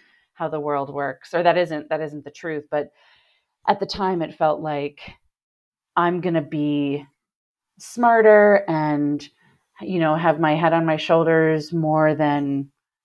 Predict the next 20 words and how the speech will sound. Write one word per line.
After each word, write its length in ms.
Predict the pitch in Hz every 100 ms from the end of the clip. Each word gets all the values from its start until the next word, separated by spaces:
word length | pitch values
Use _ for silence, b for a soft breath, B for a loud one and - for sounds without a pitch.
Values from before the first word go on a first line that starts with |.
| _ -
than 160 | 151
these 220 | 151 147
other 240 | 147 143 139
kind 340 | - 139 139
of 440 | 135 147 - - - _ _ _ -
people." 560 | 175 - - - 170 b b b b -
Um, 460 | 147 139 135 147 165 _ _ _ _ _ _ _ _ -
it 80 |
also 280 | 226 220 302
was, 200 | 277 254
like, 320 | 254 226 - _
part 240 | - 214 226
of 100 | 226
my 160 | 214
personality, 1040 | 214 208 208 226 208 254 339 151 104 - 175
you 180 | 196 180
know, 240 | 160 170
it 100 | -
was 180 | 170 165
like, 400 | 156 151 151 -